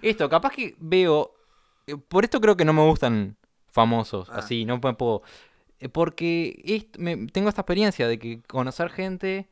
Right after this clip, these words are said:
Speaker 1: y hablar dos <laughs> palabras y que me dejen de gustar.
Speaker 2: Y pará.
Speaker 1: Y como no conozco a esa gente famosa, conozco lo que muestran en la televisión.
Speaker 2: Bueno, eh, justamente iba a preguntar, ¿y de los personajes que hacen no te gustan? ¿No te, no te
Speaker 1: No,
Speaker 2: enamorás?
Speaker 1: no, no me acuerdo, no.
Speaker 2: ¿La de Love,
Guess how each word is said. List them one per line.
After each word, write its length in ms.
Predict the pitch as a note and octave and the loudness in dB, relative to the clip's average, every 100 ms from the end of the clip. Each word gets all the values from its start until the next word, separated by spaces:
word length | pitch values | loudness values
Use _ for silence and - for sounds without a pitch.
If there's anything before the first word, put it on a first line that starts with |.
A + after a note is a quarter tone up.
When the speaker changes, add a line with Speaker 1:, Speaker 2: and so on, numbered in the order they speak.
| _ _ _ _ _ | _ _ _ _ _
Speaker 1:
y 220 | B2 B2 A#2+ | -10 -2 0
hablar 320 | B2+ D3+ D#3+ | 2 2 0
dos 140 | E3 | -2
<laughs> 500 | D#3+ E3 D#3 - E3+ | 0 0 0 2 0
palabras 60 | - | 0
y 80 | D3+ | -6
que 120 | B2+ | -6
me 80 | C3+ | -4
dejen 200 | D#3+ E3 | -4 -4
de 80 | C#3+ | -8
gustar. 500 | C3 F3+ F3 A2 - _ _ _ | -6 -4 -4 -4 -10 _ _ _
Speaker 2:
Y 100 | G3+ E3 | -18 -4
pará. 400 | F#3 E3 B2+ - | -2 -2 -4 -6
Speaker 1:
Y 100 | C#3+ | -8
como 200 | - D#3+ | -2 2
no 100 | F#3+ | 4
conozco 280 | B3+ B3+ - | 4 2 2
a 20 | |
esa 100 | D#3 C#3+ | -2 -2
gente 220 | D3 C#3+ | -4 0
famosa, 400 | C#3+ C#3+ C3 C#3+ | 0 -2 -2 -2
conozco 280 | A#2 A#2+ B2+ | -2 -2 0
lo 100 | A#2 | 0
que 100 | A2 | 2
muestran 440 | A#2 D3 - A2+ | 2 2 2 0
en 80 | G#2+ | 0
la 80 | G#2 | 0
televisión. 380 | G#2+ A2+ E3 A3+ | 0 -2 0 0
Speaker 2:
Bueno, 220 | D3 C3 | -2 -6
eh, 160 | D#3+ F3+ | -10 -10
justamente 480 | - A3 G#3+ G#3+ G#3+ | -6 -4 -2 -2 -4
iba 100 | F#3 | -4
a 40 | |
preguntar, 320 | D#3+ D3+ C#3+ | -4 -4 -6
¿y 80 | F#3 | -2
de 140 | F3+ F3 | 0 0
los 100 | - | 2
personajes 640 | F#3+ D#3+ F3+ G#3+ A#3 F#3+ | 2 2 4 4 2 -4
que 140 | - F3 | 0 0
hacen 320 | F#3+ A3+ G#3 | 0 -4 -4
no 100 | E3 | -4
te 120 | D#3 | -4
gustan? 480 | D#3 - G#3 D3 C#3+ _ _ _ _ _ | -6 -6 -6 -8 -14 _ _ _ _ _
¿No 120 | D3 | -12
te, 100 | C#3 | -10
no 80 | C#3+ | -12
te 80 | D3 | -8
Speaker 1:
No, 60 | C3+ | -6
Speaker 2:
enamorás? 280 | B2+ C3 C#3+ | -4 -4 -4
Speaker 1:
no, 60 | |
no 80 | C#3 | -4
me 60 | C3+ | -6
acuerdo, 540 | - B2 A#2 G2+ G2+ | -4 -2 -2 -4 -6
no. 200 | G#2+ G#2+ | -6 -6
Speaker 2:
¿La 120 | D#3 D#3+ | -6 -4
de 140 | D#3+ | -2
Love, 300 | F3+ G#3+ | -2 -2